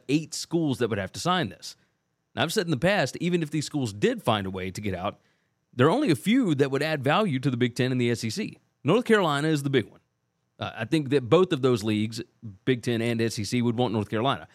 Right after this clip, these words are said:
Obviously, Clemson and Florida State do bring in big value, but they're both in states in which the already, uh, excuse me, the S E C already has a brand. So does the Big Ten want to bring in those two and then stretch their existing travel all the way to the South?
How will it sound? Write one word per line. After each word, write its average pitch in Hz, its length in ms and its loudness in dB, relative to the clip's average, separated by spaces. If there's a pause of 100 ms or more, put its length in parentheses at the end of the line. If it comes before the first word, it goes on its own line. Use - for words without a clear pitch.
(320)
Obviously, 143 380 0
Clemson 143 320 0
and 120 80 0
Florida 131 240 2
State 143 300 0
do 135 120 2
bring 123 220 0
in 117 140 0
big 104 160 -2
value, 127 480 0 (800)
but 143 140 2
they're 269 120 6
both 247 300 6
in 202 100 2
states 185 420 -2
in 151 100 2
which 160 160 0
the 139 120 2
already, 143 460 0 (100)
uh, 135 60 0
excuse 139 340 0
me, 120 80 2
the 131 160 0
S 147 140 -4
E 127 80 0
C 117 440 -4 (360)
already 143 260 4
has 123 220 2
a - 20 -2
brand. 147 400 -2 (480)
So - 160 -4
does 131 220 0
the 120 80 0
Big 156 180 0
Ten 180 400 -2 (420)
want 135 180 0
to 131 40 2
bring 139 200 2
in 147 140 2
those 139 140 2
two 147 220 2
and 143 80 -2
then 113 120 0
stretch - 340 -4
their 127 140 0
existing 117 480 -4
travel 127 460 0
all 117 180 0
the 120 60 0
way 120 140 2
to 117 120 -6
the 98 100 -6
South? 123 380 -8